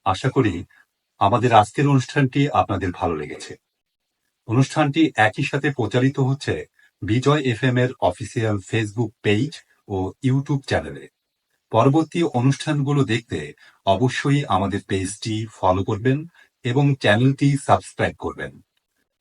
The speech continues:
বিদায় নিচ্ছি আমি হায়দার আলী। দেখা হবে নতুন কোনো পর্বে, নতুন কোনো প্রবাসী ভাইকে নিয়ে। সে পর্যন্ত সবাই ভালো থাকবেন, সুস্থ থাকবেন, বিজয় এফএম এর সাথেই থাকবেন।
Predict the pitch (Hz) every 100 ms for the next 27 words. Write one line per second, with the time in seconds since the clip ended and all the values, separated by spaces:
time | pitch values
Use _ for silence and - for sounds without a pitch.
0 | - 101 127 160 165 160 175 147 135 117
1 | 98 98 120 98 87 139 - _ _ -
2 | 123 127 147 139 139 135 110 110 143 135
3 | 98 87 - - - - _ _ _ _
4 | - 107 127 165 156 139 139 135 - 101
5 | 98 - 113 - 90 87 85 69 69 -
6 | _ _ _ _ - 135 127 143 135 147
7 | 139 139 120 110 107 98 - 95 131 131
8 | 113 131 135 139 - _ - - 151 -
9 | 160 - 92 90 104 147 _ _ _ _
10 | _ - 107 107 139 139 131 139 131 131
11 | 123 - _ - - 107 - 113 90 80
12 | 69